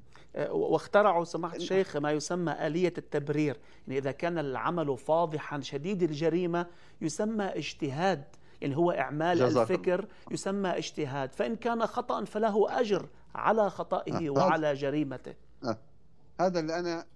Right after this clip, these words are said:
Speaker 2: كاتبه هنا أيضًا، نظرية التصويب.
Speaker 1: مم.
Speaker 2: من نظرية التصويب أن كل ما يفعله الحاكم عليك أن تطيع.
Speaker 1: مم.
Speaker 2: مش أنه تطيع الله بعد، خلص راح الله في ال-، في ال-،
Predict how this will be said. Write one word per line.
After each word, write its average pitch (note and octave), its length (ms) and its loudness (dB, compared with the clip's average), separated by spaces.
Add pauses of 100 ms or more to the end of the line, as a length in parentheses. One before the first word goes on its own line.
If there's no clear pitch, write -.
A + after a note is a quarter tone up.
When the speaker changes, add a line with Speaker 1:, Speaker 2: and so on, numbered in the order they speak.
(120)
Speaker 2:
كاتبه D3 320 -4
هنا A2+ 260 -10
أيضًا، F#2 300 -14
نظرية C#3+ 480 0
التصويب. C#3 580 -6 (160)
Speaker 1:
مم. A#2 160 -12 (420)
Speaker 2:
من E3 180 2
نظرية F3+ 480 0
التصويب G3+ 720 -8 (680)
أن A3 240 -6
كل D4 360 -4
ما B3 160 0
يفعله A3+ 440 -2
الحاكم A#3+ 520 -4
عليك G#3 320 -4
أن F3+ 180 -6
تطيع. C#3+ 360 -12 (400)
Speaker 1:
مم. A#2 120 -14 (200)
Speaker 2:
مش G#3+ 280 -4
أنه C#4+ 180 4
تطيع C#4+ 420 2
الله B3 280 2
بعد، G#3 360 -2 (280)
خلص C4 360 -2
راح A#3+ 360 -2 (880)
الله C4 280 0
في G3 120 -8
ال-، F3+ 160 -10
في G3 100 -8
ال-، F#3 180 -8